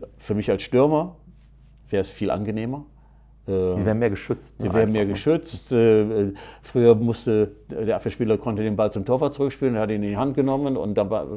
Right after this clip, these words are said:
Speaker 1: also, also jetzt, äh, Pressing war, äh, nicht nur nicht angesagt, sondern hätte auch gar keinen Sinn gemacht.
Speaker 2: Ja.
Speaker 1: Ähm, äh, äh, ich glaube, dass der Stürmer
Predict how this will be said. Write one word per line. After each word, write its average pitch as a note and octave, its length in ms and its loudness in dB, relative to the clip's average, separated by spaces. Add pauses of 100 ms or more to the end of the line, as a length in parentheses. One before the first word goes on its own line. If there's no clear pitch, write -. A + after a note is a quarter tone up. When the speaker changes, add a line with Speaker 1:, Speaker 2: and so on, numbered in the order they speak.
Speaker 1:
also, G2 300 -6 (300)
also F#2+ 220 -4
jetzt, F#2 400 -4
äh, F#2 200 -4 (300)
Pressing C3+ 600 0
war, A#2+ 480 -2 (240)
äh, F#2+ 220 0 (1300)
nicht A#2+ 200 0
nur A#2+ 80 0
nicht G#2 160 -2
angesagt, C3 460 0
sondern G#2 320 -4 (520)
hätte A#2+ 260 2
auch A2+ 120 0
gar A#2+ 100 0
keinen B2+ 220 2
Sinn E3 180 2
gemacht. C3+ 320 2 (240)
Speaker 2:
Ja. A#2 340 0
Speaker 1:
Ähm, A#2+ 380 8 (480)
äh, G#2+ 360 4
äh, - 40 -8 (800)
ich - 80 -20
glaube, G#2 240 0
dass G2 160 -6
der G2 80 -4
Stürmer G2 400 -2